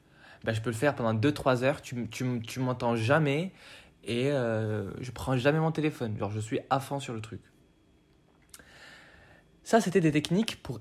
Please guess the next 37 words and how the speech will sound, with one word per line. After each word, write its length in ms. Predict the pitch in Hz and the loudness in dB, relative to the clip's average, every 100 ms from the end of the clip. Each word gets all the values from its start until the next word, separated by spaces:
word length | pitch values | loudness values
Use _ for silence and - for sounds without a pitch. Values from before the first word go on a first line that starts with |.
| - | 0
être 240 | 175 - | 2 2
organisé, 640 | 135 127 131 131 139 202 - | 0 2 4 2 2 2 0
mais 160 | 123 120 | -4 -2
quand 200 | 175 202 | -2 0
t'es 120 | 143 | 0
chez 300 | - - 180 | 0 0 0
toi, 380 | - 160 143 - | 0 0 0 -4
parce 100 | - | -18
que 140 | - | -6
n'oubliez 380 | 120 113 107 110 | -4 -2 -2 -2
pas, 380 | 110 131 220 - _ _ _ _ - - _ _ _ _ _ _ - | 0 -2 -2 -12 _ _ _ _ -20 -20 _ _ _ _ _ _ -6
il 20 | |
y 40 | 110 | -2
a 20 | |
le 80 | 107 | -2
confinement. 420 | 110 156 139 - - - | -2 -4 -4 -10 -14 -6
Oh, 120 | 107 98 - | -6 -6 -8
qu'est-ce 140 | 147 | -8
que 100 | 147 | -4
je 80 | 131 | -2
dis ? 180 | 110 107 | -2 -4
Il 80 | - | -4
y 40 | 113 | -2
a 20 | |
pas 140 | 113 | 0
de 80 | 151 | 0
confinement. 520 | 139 127 113 113 147 - _ _ - - | 0 -2 0 0 -2 -12 _ _ -20 -12
Inch'Allah, 260 | 120 123 | -2 2
il 60 | 131 | 2
y 20 | |
aura 160 | 120 110 | 2 0
pas 80 | 120 | -2
de 80 | |
confinement. 420 | 113 113 110 110 139 - - - | -4 -4 -2 -2 -4 -10 -18 -6
Mais 120 | 110 | 0
genre, 300 | 113 120 107 - | 2 2 0 -6
euh, 460 | 107 107 104 95 90 | -2 0 0 -2 -6